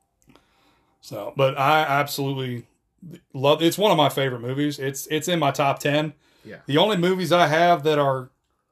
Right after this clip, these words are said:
Speaker 1: above that are, like, my top four, which number one is the Blues Brothers, and the other three tend to change depending on my mood. But, like, T two is absolutely in my top ten and has been for a very long time.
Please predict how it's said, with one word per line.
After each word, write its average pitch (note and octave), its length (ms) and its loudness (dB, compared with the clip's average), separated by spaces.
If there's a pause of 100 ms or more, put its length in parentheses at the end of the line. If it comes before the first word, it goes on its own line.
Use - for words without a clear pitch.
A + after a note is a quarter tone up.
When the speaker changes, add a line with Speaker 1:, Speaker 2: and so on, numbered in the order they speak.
(100)
Speaker 1:
above D#3 320 2
that E3+ 180 4
are, D3+ 100 2
like, C3+ 180 0
my C3 100 -4
top E3 300 0
four, E3 440 2
which C#3+ 400 -2 (480)
number F#3 240 0
one F3+ 220 2
is C#3+ 100 -6
the C3+ 60 -8
Blues D#3 300 0
Brothers, F3 340 2
and B2+ 80 -8
the C3+ 80 -4
other E3+ 160 0
three F3+ 260 -4
tend E3 220 -2
to B2+ 40 -10
change D#3+ 460 -2
depending D3 360 0
on B2+ 120 0
my A#2+ 120 -4
mood. D#3 400 0 (380)
But, C3+ 420 0 (100)
like, A#2+ 220 -6 (260)
T A3+ 160 0
two G3 240 0
is D3 100 4
absolutely C#3 360 0
in B2+ 60 -4
my A#2+ 80 -4
top B2+ 280 -2
ten A2 320 -14
and B2+ 220 -6
has C3 220 0
been A#2+ 160 -6
for B2+ 120 -2
a A#2 40 -4
very A#2+ 220 -2
long G#2+ 200 -14
time. A#2+ 280 -18